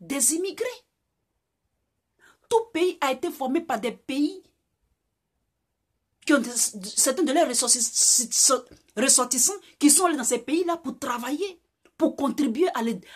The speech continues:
à, au développement de ce pays, apporter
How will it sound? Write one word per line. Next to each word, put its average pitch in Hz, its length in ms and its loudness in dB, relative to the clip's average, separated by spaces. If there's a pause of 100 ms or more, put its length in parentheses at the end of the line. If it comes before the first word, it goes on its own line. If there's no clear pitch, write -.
(120)
à, - 180 0
au 254 80 2
développement 254 680 -2 (540)
de 226 100 -2
ce 233 140 2
pays, 302 480 -4 (460)
apporter 262 680 -2